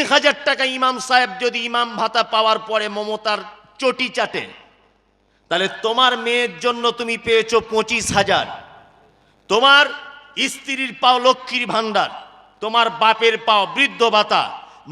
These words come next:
মায়ের পাও বৃদ্ধা ভাতা, তোমার বাপ পায় কিষাণ, আহ, মানে কি বলে ওটা, আহ, কৃষক বন্ধু, তারপরে তোমার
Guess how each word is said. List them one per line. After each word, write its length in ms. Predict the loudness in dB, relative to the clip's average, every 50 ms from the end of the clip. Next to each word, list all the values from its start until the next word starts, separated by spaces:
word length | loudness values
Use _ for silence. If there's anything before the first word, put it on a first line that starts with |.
| -6 -2
মায়ের 340 | 2 4 4 4 4 2 0 -2
পাও 180 | 0 0 0 0 0
বৃদ্ধা 440 | -4 -4 -6 -6 -4 -2 -2 0 0
ভাতা, 340 | 2 0 -2 -2 -2 -4 -4 -4 -8 -14 -18 -20 -16 -12
তোমার 260 | -6 -2 -2 -2 -2 -2 -2
বাপ 200 | 0 0 0 0 0 -4 -2
পায় 220 | 0 0 0 0 -2 -8
কিষাণ, 360 | -10 -8 -4 0 2 2 2 2 -2 -10 -16 -20 -20 -20 -20 _ _ _ _ _ _ _ _ _ _ _ _ 0
আহ, 180 | 2 2 2 2
মানে 180 | 0 -2 -2 -2
কি 140 | -4 -8 -6 -4
বলে 180 | -2 0 0
ওটা, 240 | 0 0 0 -2 -4 -6 -8 -14 -20 -20 -20 -20 _ _ _ _ _ _ _ _ 0
আহ, 80 | 0 0 0
কৃষক 360 | 0 -2 0 2 4 2 2 2 0
বন্ধু, 360 | 0 0 2 0 0 -2 -2 -2 -4 -6 -14 -20 -20 -20 _ _ 2
তারপরে 480 | 4 4 4 2 0 -2 0 2 4 4 2 2 -2 -10 -16 -18 -20 -20 -20 -20 _ _ _ _ _ _ _ -8
তোমার 260 | -6 -2 0 0 0